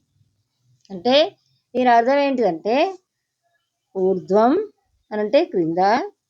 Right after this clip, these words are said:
అధ అంటే పైన, ఊర్ధ్వమూలం అధ శాఖం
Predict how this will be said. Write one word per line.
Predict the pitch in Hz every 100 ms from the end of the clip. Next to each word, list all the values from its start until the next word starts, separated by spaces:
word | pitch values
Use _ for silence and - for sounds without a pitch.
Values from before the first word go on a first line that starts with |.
| _ _ _
అధ | 220 220
అంటే | 196 185 247
పైన, | 190 175 175 208 262 _ _ _ - - - - -
ఊర్ధ్వమూలం | 233 277 233 220 202 190 214 277 453 -
అధ | 202 208 269 392
శాఖం | - - 214 185 - 226